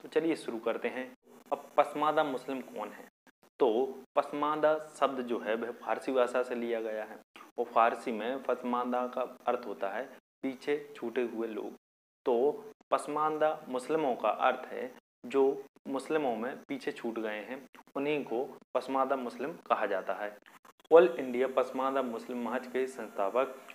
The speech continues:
और राज्यसभा सांसद रहे अली अनवर कहते हैं कि मुस्लिम समाज भी जातियों में बटा है। जो मुस्लिम जातियां सामाजिक और शैक्षिक रूप से पिछड़ी हैं, उन्हें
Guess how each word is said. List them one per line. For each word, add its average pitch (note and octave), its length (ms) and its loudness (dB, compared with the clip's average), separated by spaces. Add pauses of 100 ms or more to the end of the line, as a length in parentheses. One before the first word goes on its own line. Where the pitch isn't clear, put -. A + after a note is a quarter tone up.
(140)
और C3+ 300 6
राज्यसभा C3+ 480 4
सांसद A2+ 540 -4 (280)
रहे A2 260 -2 (280)
अली D3 160 6
अनवर D3 220 2
कहते A#2 340 -2
हैं A2 180 -4
कि A#2+ 220 -10
मुस्लिम D#3 300 -2
समाज C3 400 0
भी B2 180 -6
जातियों B2 400 4
में A#2 80 -2
बटा A2+ 200 0
है। F2 160 -8 (520)
जो C#3+ 240 4
मुस्लिम B2+ 460 -4
जातियां A2+ 460 -2
सामाजिक C#3+ 680 0
और B2 220 4
शैक्षिक - 480 -2
रूप A2+ 180 -2
से - 180 -8
पिछड़ी D3 420 -2
हैं, G2+ 280 -8 (380)
उन्हें D3+ 380 0